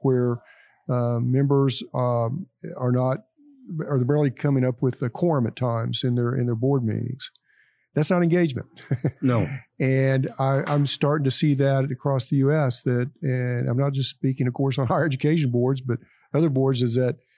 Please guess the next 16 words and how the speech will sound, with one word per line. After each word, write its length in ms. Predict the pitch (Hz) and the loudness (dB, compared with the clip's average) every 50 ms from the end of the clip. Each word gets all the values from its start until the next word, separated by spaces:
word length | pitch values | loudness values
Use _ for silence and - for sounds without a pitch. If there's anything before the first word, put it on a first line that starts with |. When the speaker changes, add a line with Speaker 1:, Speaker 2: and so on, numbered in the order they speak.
| _ _ _ _ _ _ - | _ _ _ _ _ _ -2
Speaker 1:
when 180 | 139 131 131 | 0 2 2
you 100 | 131 131 | 2 2
don't 280 | 131 139 156 180 185 151 | 2 2 2 2 2 2
have 400 | 160 160 156 151 151 143 123 - - - _ - | 2 2 2 2 0 0 -2 -6 -12 -14 _ -2
board 160 | 147 151 147 | 0 2 2
members 200 | 139 131 123 117 | 2 0 0 0
showing 280 | - 147 131 127 123 | 0 0 0 0 0
up, 240 | 123 120 123 120 - _ _ _ _ _ _ _ _ _ _ _ _ - _ _ _ - | 0 0 0 -2 -4 _ _ _ _ _ _ _ _ _ _ _ _ -20 _ _ _ -4
and 260 | - 127 127 131 131 | -2 0 0 2 2
also 340 | 139 156 165 - - 156 143 | 0 0 0 0 0 2 2
you, 260 | 139 131 127 135 151 - _ - | 2 2 0 0 -2 -6 _ -6
you, 280 | 190 143 135 143 - - _ _ - | -4 -2 -2 -4 -6 -10 _ _ -8
if 160 | - 120 - | -8 -6 -2
you 80 | 151 147 | -2 0
don't 160 | 170 180 151 | 0 2 0
have, 340 | 156 160 147 143 131 - | 2 0 0 -2 -4 -6